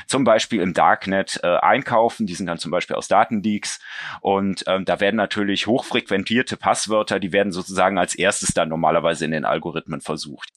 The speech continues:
Die, äh, User-Daten werden halt einfach ausprobiert mit verschiedenen Passwörtern und eins <laughs> von den Passwörtern, was sicherlich als allererstes abgefragt werden,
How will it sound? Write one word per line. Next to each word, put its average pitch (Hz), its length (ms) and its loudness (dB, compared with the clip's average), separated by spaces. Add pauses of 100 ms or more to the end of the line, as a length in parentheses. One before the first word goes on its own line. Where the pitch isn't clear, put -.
Die, 85 320 -2
äh, 78 360 0
User-Daten 113 1200 4
werden 104 220 2
halt 95 160 0
einfach - 180 0
ausprobiert 135 540 2
mit 131 100 0
verschiedenen 104 400 -2
Passwörtern 107 600 2
und 87 200 0
eins - 280 2
<laughs> 107 160 -4
von 101 140 -2
den 120 160 0
Passwörtern, 107 480 0
was 92 120 0
sicherlich 107 420 0
als - 140 0
allererstes 95 560 2
abgefragt - 640 -2
werden, 95 260 0